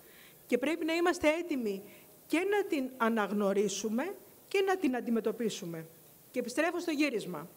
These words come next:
Ρωτούν πάλι το γραμματέα, το τελευταίο είναι αυτό. «Και αν ήταν ταινία, ποια θα ήταν η κυβέρνηση;» Εκείνος κόμπιασε λίγο, δεν είχε έτοιμη την απάντηση. Και δεν κατέληξε αν τελικά τέριαζε καλύτερα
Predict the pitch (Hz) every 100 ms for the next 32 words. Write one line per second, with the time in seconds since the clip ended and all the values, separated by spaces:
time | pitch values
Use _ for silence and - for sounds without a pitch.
0 | - - - - - - 247 262 285 403
1 | 339 262 226 214 214 202 202 185 165 165
2 | 208 202 226 220 254 220 196 180 185 175
3 | - - - - - - - 302 294 349
4 | 349 330 302 311 392 415 403 370 311 240
5 | 214 214 190 190 202 196 185 - 180 185
6 | - - - - - - - 254 254 415
7 | 427 - 370 254 233 196 233 202 196 185
8 | 165 165 247 302 339 285 233 233 202 214
9 | 202 202 202 185 180 180 175 - - -
10 | - - 285 311 440 427 392 330 254 220
11 | - 233 202 233 247 269 254 226 254 240
12 | 202 208 - - - - - 247 247 240
13 | 233 240 240 220 240 254 214 196 180 165